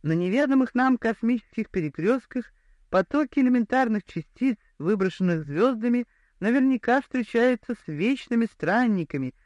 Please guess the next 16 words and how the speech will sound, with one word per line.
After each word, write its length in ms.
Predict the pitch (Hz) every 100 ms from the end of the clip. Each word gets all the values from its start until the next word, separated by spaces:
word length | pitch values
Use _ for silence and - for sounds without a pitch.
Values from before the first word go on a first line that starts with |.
| _
реликтовыми 800 | - 165 165 226 - - 233 226
тепловыми 600 | 214 175 170 160 165 151
квантами 680 | - 143 226 254 254 240 240 _ _ -
и 100 | 214
нейтрино, 760 | 202 151 - 151 233 269 262 - _ -
заполняющими 1160 | 170 233 226 196 147 170 247 233 - 226 220 226
космические 800 | - 165 - 156 160 _ - 160
просторы. 680 | 156 151 - 160 147 127 - _ _ _ _ _ _ -
Уж 220 | 185 -
не 240 | 220 240
из-за 280 | 226 214 247
трений 640 | - 214 208 285 311 294 277
ли 120 | 269
между 460 | 254 233 208 240
космическими 720 | - 202 - 214 190 - 208 208
частицами 840 | 185 - - 190 - 240 240